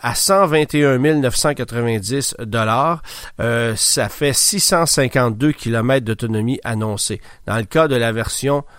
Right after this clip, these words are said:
d'entrée de gamme qu'on appelle autonomie standard, ben, ça sera cinq cent quinze kilomètres d'autonomie. Donc, on perd quelque chose comme cent trente kilomètres d'autonomie, euh, même cent quarante kilomètres d'autonomie,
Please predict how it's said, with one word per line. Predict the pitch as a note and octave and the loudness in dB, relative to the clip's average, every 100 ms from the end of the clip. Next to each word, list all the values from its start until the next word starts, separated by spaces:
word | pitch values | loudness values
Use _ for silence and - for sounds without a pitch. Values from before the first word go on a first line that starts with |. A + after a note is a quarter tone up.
| - | -8
d'entrée | A2+ B2 A2+ A#2+ | -2 0 0 -4
de | G2 | -2
gamme | B2+ C#3+ | 0 0
qu'on | B2 A2 | 0 -2
appelle | G2+ - D#3+ E3 | -2 2 2 4
autonomie | A#2+ B2 A#2 A2 B2 | 0 0 0 0 0
standard, | - A2 G2 A2 C3+ | 0 0 0 0 0
ben, | C3+ G#2+ | 0 -4
ça | A#2 | -4
sera | - C3 C3 - - - | -2 -2 -2 -4 -18 -8
cinq | - - F#3+ - | 0 2 2 2
cent | - B2+ A2 | 2 2 2
quinze | - D3 C3 - | 2 2 0 -2
kilomètres | B2 A2+ A2 B2+ | -2 0 0 0
d'autonomie. | A2 - A#2 A2 F3 | -2 -6 -4 -2 0
Donc, | G3 A#2 | 0 0
on | B2 A2 | -2 0
perd | C#3 D3+ | 0 0
quelque | - A2+ | -2 -6
chose | - D3 C#3+ | -4 -4 -2
comme | A#2 A2 - - | -4 -4 -6 -14
cent | - - D#3+ D3+ | -4 0 2 2
trente | - C#3+ D3+ - | 0 0 0 -2
kilomètres | A#2+ A2+ A2+ C3 | -2 0 0 0
d'autonomie, | A2+ A2 A#2 A2 G2+ C3+ F#3+ - - - G2+ | -2 -4 -2 -2 -2 -4 -6 -12 -16 -8 -2
euh, | G#2+ G2+ | -2 0
même | G2+ A#2+ | 0 0
cent | G#2 C3 | 0 0
quarante | B2+ A2+ C#3+ F3+ | 2 2 2 0
kilomètres | C3 B2 C3 C3+ | 0 0 2 0
d'autonomie, | A#2 A#2+ A2 B2+ | -4 -4 -4 -4